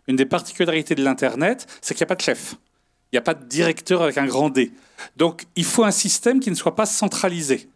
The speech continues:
Au, il y a longtemps, il y a très très longtemps, bien avant votre naissance pour la plupart d'entre vous, euh, il y avait un système d'identificateur dans l'Internet qui était centralisé, un fichier unique géré par, euh, Elizabeth Fendler à Stanford,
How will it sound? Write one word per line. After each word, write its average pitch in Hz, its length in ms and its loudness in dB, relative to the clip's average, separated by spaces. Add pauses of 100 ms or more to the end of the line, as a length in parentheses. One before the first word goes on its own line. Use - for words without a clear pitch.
(420)
Au, 143 120 2 (340)
il 196 80 0
y - 20 6
a 202 60 6
longtemps, 208 380 2
il 143 60 -2
y - 40 0
a - 40 -10
très 220 380 -2
très 190 200 -4
longtemps, 147 480 -4 (220)
bien 170 160 0
avant 170 180 0
votre 156 220 -2
naissance 151 400 -2
pour 120 100 -2
la 104 60 -4
plupart - 280 0
d'entre 135 300 0
vous, 143 260 0 (360)
euh, 131 320 2
il 147 80 -8
y 165 80 4
avait 180 160 2
un 208 80 2
système 190 580 0
d'identificateur 170 920 -2
dans 151 100 2
l'Internet 156 340 0
qui - 100 -6
était 113 140 -2
centralisé, 151 800 0 (260)
un 196 120 2
fichier 180 580 2
unique 175 500 2 (300)
géré 165 400 2
par, 143 300 0
euh, 135 100 6
Elizabeth 135 480 2
Fendler 139 480 4
à 107 80 -2
Stanford, 151 680 0